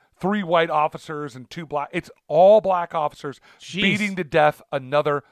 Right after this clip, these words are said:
Speaker 1: black man. And so I'm like, you know, wh-, where do we go?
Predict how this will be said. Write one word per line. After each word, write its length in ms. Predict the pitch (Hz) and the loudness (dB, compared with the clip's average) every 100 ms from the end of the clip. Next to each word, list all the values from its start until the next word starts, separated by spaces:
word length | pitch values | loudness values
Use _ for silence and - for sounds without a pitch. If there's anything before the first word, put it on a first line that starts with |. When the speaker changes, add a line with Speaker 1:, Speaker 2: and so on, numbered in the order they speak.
| _ | _
Speaker 1:
black 280 | 131 127 - | -6 -6 -6
man. 200 | 113 101 - | -12 -10 -10
And 120 | 165 | -10
so 220 | - 214 | -6 -6
I'm 80 | 196 | -4
like, 220 | 190 180 _ _ _ _ | -8 -10 _ _ _ _
you 100 | 190 | -6
know, 160 | 190 180 | -4 -4
wh-, 340 | - 160 190 170 | -6 -10 -10 -8
where 240 | 175 247 | -6 -6
do 80 | 240 | -8
we 80 | 190 | -2
go? 240 | 180 | -2